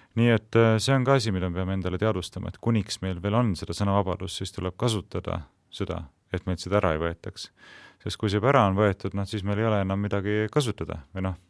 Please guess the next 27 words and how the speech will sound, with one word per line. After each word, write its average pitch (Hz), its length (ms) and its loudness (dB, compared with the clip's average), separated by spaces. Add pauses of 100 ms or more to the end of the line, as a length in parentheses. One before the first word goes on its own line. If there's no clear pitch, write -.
(280)
äh, - 400 -10
sa 101 160 -2
võid 107 140 4
ikkagi 92 180 -6
oma 92 160 -2
sõnavabadust 101 500 0
praktiseerida, 98 540 0
aga 85 120 -4
sa 92 100 -4
hakkad 87 180 -8
lihtsalt - 220 -8
väga 98 180 0
tõsiselt 90 320 -4
juba 107 160 2
karistada 87 360 0
saama 85 340 -6
ja, 87 100 -8 (140)
ja 87 160 -2
sellega 92 460 -2
kaasnevad 90 400 -2
siis 92 160 -8
juba 92 120 -6
tunduvalt 87 380 -2
tõsisemad 87 400 -2
tagajärjed. 85 500 -4 (960)
Ja 110 260 8
noh, 117 240 2